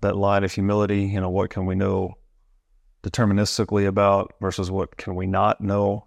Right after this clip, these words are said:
deterministically about. Um, let's talk about now the difference between theory and observation. And now I think a lot of people tend, when they use the word theory,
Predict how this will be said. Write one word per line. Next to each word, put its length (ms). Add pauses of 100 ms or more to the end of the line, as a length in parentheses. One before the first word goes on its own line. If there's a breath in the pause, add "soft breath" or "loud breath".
deterministically 720
about. 400 (880)
Um, 580 (1400)
let's 360
talk 240
about 260
now 160
the 100
difference 440
between 720 (1000)
theory 480
and 120
observation. 840 (880)
And 140
now 320
I 100
think 520 (1600)
a 60
lot 240
of 100
people 340
tend, 480
when 180
they 80
use 220
the 80
word 240
theory, 640